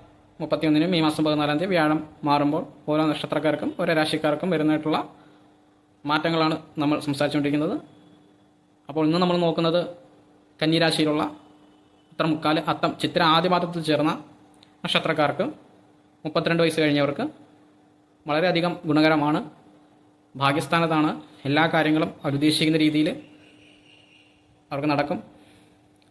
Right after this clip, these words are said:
അതായത് ഉത്രം മുക്കാല്, അത്തം, ചിത്ര ആദ്യ പാദത്തിൽ ജനിച്ചിട്ടുള്ള നക്ഷത്രക്കാർക്ക് മുപ്പത്തിരണ്ട് വയസ്സ് കഴിഞ്ഞിട്ടുള്ളവർക്കാണ് നല്ല രീതിയിൽ കാര്യങ്ങൾ വളരെയധികം അവരുടെ കർമ്മത്തിലും തൊഴിലിലും വരുമാനത്തിലും എല്ലാം വളരെയധികം നേട്ടം ഉണ്ടാവും.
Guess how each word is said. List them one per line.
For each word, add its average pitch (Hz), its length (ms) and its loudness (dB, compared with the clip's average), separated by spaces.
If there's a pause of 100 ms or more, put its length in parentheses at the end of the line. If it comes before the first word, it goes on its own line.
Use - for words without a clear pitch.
(340)
അതായത് 151 200 -2 (800)
ഉത്രം 151 240 -2
മുക്കാല്, 156 320 0 (220)
അത്തം, 196 220 -4 (240)
ചിത്ര 143 200 -2 (100)
ആദ്യ 151 160 2
പാദത്തിൽ 156 260 0
ജനിച്ചിട്ടുള്ള 156 380 0
നക്ഷത്രക്കാർക്ക് 156 580 -2
മുപ്പത്തിരണ്ട് 165 400 0
വയസ്സ് 165 220 0
കഴിഞ്ഞിട്ടുള്ളവർക്കാണ് 156 640 2 (880)
നല്ല 160 140 0
രീതിയിൽ 165 240 2
കാര്യങ്ങൾ 151 260 2 (460)
വളരെയധികം 160 460 2 (360)
അവരുടെ 151 180 -2
കർമ്മത്തിലും 156 460 -2
തൊഴിലിലും 160 320 2
വരുമാനത്തിലും 156 420 2
എല്ലാം 170 160 0 (260)
വളരെയധികം 156 340 2
നേട്ടം 151 180 0
ഉണ്ടാവും. 165 220 2